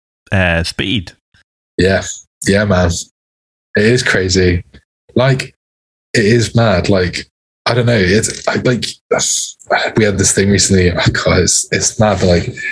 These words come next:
Speaker 2: she's just started crawling and stuff. And you're like,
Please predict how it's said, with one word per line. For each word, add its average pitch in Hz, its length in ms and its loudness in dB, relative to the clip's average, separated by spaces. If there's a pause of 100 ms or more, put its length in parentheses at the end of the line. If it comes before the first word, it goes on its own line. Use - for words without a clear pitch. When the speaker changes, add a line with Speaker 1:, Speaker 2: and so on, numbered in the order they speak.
Speaker 2:
she's - 160 0
just - 180 0
started 92 320 0
crawling 110 540 4
and 139 100 6
stuff. 175 420 0
And 95 80 2
you're 95 80 4
like, 92 240 2